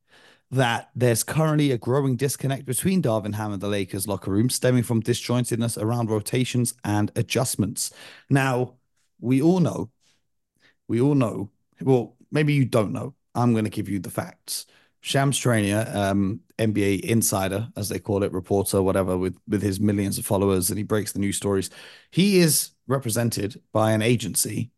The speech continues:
um, called United Talent Agency, who is partnered with Rich Paul's Klutch Sports Group. And we know the Lakers have got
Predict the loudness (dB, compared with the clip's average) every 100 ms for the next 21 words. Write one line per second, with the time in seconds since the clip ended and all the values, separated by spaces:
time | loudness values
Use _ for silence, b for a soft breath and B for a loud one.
0 | _ _ _ _ _ 0 2 2 2 0
1 | -4 -8 _ _ _ _ _ -8 -2 0
2 | 0 0 0 -2 -4 -2 -2 -4 -8 -6
3 | -6 -8 -12 _ _ _ 2 4 4 2
4 | 0 0 0 -4 -6 _ 2 4 2 0
5 | 0 2 2 0 -8 -12 -8 -8 -8 -10
6 | 0 4 4 2 0 0 -8 0 4 6
7 | 6 6 4 2 2 2 0 0 -2 -2